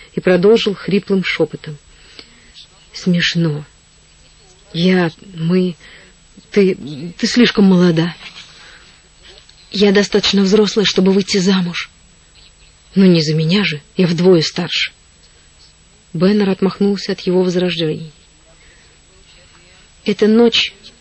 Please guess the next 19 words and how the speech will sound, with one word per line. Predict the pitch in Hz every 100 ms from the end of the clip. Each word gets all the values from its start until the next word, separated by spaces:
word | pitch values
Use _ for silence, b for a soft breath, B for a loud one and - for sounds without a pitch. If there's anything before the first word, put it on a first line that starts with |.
| _ _ _ b b
должна | 185 190 214 208
была | 202
стать | 196 208 202
моей | 202 185
брачной | 175 190 - 180
ночью. | 185 185 - - 156 _ _ - _ _ _ -
Мне | 196 196 185
предстояло | 202 - 220 233
познать | 226 214 220 208
любовь | 220 214 -
мужчины. | 240 - 302 240 156 - _ _ _ _ _ _ _ _ -
Но | 175
я | 180 190
обманута. | 180 196 208 196 - 156 - _ _ _ _ - _ _ _ _ -
Помоги | 208 220 233 208
мне, | 185 170 165 - _
ты | 214
мне | 208 220
нужен. | 240 202 175